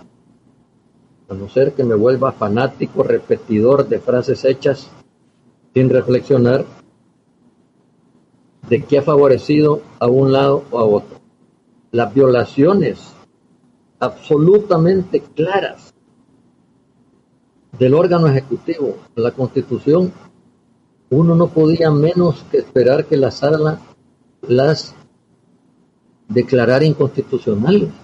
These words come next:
Si yo violo la Constitución conscientemente, ¿qué, qué puedo esperar? ¿Que me digan que es constitucional?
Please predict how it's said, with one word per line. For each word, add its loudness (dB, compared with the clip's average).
Si -4
yo 4
violo 4
la 2
Constitución -4
conscientemente, -2
¿qué, 0
qué 0
puedo 4
esperar? 0
¿Que -2
me 0
digan 2
que 0
es -4
constitucional? -2